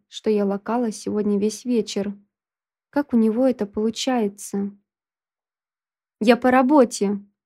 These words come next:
рявкнула в трубку. «Я весь внимание!» «Мне не нравится цвет стен. Я просила кремовый, а не бежевый.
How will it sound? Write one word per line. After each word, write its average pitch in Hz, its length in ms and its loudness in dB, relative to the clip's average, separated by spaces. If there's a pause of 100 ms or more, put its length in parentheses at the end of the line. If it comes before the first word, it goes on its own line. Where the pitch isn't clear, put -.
(400)
рявкнула 202 520 2
в 202 80 -10
трубку. 214 580 -4 (880)
«Я 214 200 4
весь 226 260 2
внимание!» 214 720 4 (960)
«Мне 262 220 8
не 247 140 8
нравится 262 520 2
цвет 254 360 0
стен. 208 600 2 (300)
Я 247 220 4
просила 226 440 0
кремовый, 214 720 2 (140)
а 226 80 4
не 220 160 6
бежевый. 208 760 2